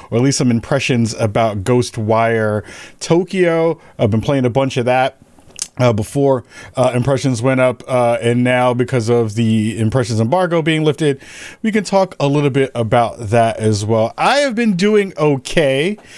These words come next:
Uh, it has been a interesting week, of course. It has been a very busy week, uh, in terms of me job hunting and looking for things to do to occupy my time, making sure I'm getting all these stuff together.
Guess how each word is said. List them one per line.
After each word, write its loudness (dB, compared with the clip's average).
Uh, 0
it 0
has 0
been 0
a 0
interesting 0
week, 0
of 0
course. 0
It 0
has 0
been 0
a 2
very 2
busy 0
week, 0
uh, 2
in -2
terms 0
of 0
me 0
job 0
hunting 0
and 2
looking 0
for 0
things 0
to -2
do 0
to 2
occupy 0
my 0
time, 0
making 0
sure 0
I'm 0
getting 0
all 2
these 0
stuff -2
together. 0